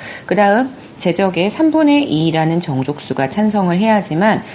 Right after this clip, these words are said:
대통령에 대한 탄핵소추가 진행될 수 있고요. 대통령 이외는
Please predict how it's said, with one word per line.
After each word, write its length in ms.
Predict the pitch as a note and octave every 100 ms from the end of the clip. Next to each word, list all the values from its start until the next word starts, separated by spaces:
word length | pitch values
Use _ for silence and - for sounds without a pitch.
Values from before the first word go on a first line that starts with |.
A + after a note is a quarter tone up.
| -
대통령에 560 | - C#3+ G3+ F3+ D#3+ D3+
대한 260 | C#3+ C#3+
탄핵소추가 1000 | E3+ G#3+ A3 - D#3+ - - F#3 A#3+ C4
진행될 420 | C4 C3+ C3 A2+ A2
수 220 | - A2+
있고요. 380 | - - C3+ - - - -
대통령 580 | - A3 C#4 C4+ C4+ B3+
이외는 560 | D#3+ G#3 G3+ E3+ F3+